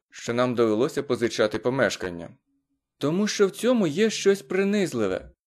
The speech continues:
відповіла вона. «Але ж нам не залишається нічого іншого».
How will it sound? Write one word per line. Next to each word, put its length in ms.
відповіла 540
вона. 440
«Але 340
ж 100
нам 220
не 100
залишається 640
нічого 360
іншого». 680